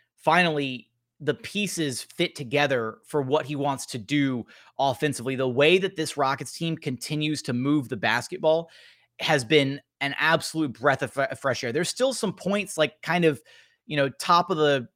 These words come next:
third quarter, it felt like, you know, right out of halftime, where the offense kind of stagnates a little bit,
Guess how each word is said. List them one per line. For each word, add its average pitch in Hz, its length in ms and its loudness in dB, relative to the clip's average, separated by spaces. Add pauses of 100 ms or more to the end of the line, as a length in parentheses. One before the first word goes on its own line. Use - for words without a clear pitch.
(140)
third 165 320 4
quarter, 156 360 0
it - 100 -6
felt 160 240 4
like, 160 340 2
you 147 100 -12
know, 131 120 -4
right 143 180 4
out 147 140 4
of 127 80 0
halftime, 143 580 0 (240)
where 143 140 0
the - 120 0
offense 143 440 0
kind 143 200 -4
of 120 60 -4
stagnates 143 600 -2
a 117 40 -2
little 143 300 2
bit, 185 260 0